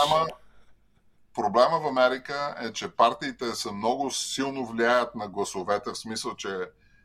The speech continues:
ако погледнем статистически, най-добрият показател, който е най-, а, лесно мога да ти кажа за кой някой би гласувал, към коя партия е регистриран. Това си остава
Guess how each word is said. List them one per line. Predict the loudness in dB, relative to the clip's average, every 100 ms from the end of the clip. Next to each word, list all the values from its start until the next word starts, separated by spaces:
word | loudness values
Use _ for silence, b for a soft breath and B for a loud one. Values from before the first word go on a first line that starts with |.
| _ _
ако | -6 -6 -10
погледнем | -6 2 2 2 -4
статистически, | -6 -12 -14 -12 -10 -10 -8 -6
най-добрият | -4 2 4 2 0 -4 -2 -4
показател, | -4 -8 0 0 0 -4
който | -6 -4
е | -6
най-, | -4 0 0 0 -4 -8 -16 _
а, | -16 -14 -14 -18 _ _ _ 2
лесно | 2 2
мога | 0 -2
да |
ти | -2
кажа | -4 -4 -2
за | -4
кой | 0 0
някой | 0 -2 -4
би | -6
гласувал, | -6 -8 -6 -4 -4 -6 _ _ _ -10
към | -8 -2
коя | -2 2
партия | 0 0 -6
е |
регистриран. | -6 -8 -8 -8 -10 -20 _ _ _ -2
Това | -2
си | -2
остава | -4 0 0